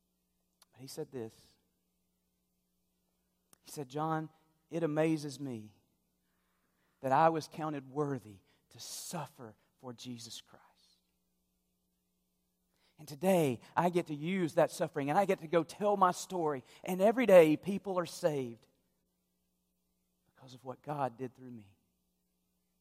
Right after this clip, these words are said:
Now, that's faith. To see the good and the bad.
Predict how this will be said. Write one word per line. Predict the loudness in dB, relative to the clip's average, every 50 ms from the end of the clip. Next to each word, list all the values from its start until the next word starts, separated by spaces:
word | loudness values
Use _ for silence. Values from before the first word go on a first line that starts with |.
| _ _ _ _ _ _ _ _ _ _ _ _ _ _ _ _ _ _ _ _ _ _ _ _ _ _ _ _ _ _ _ _ _ _ _ _ _ _ _ _ _ _ _ _ _ _ _ _ _ _ _ _ _ _ _ _
Now, | -16 -14
that's | -14 -14 -12
faith. | -12 -10 -8 -8 -8 -10 -14 _ -20 -20 _ _ _ _ _ _ _ _ _ _ _ _ _ _ _ _ _ _ _ _ _ _ _ _ _ _ _ _ _ _ _ _ _ _ _ _ _ _ _ _ _ _ _ _ _ _ _ _ _ _ _ _ _ _ _ _ _ _ _ _ _ _ _ _
To | -14 -10
see | -8 -6 -4 -2 -2 0 0 0 0
the | 0 0 -2
good | -2 2 2 4 6 6 6 6 4
and | 2 0 0
the | 4
bad. | 4 6 6 6 2 0 -6 -10 -14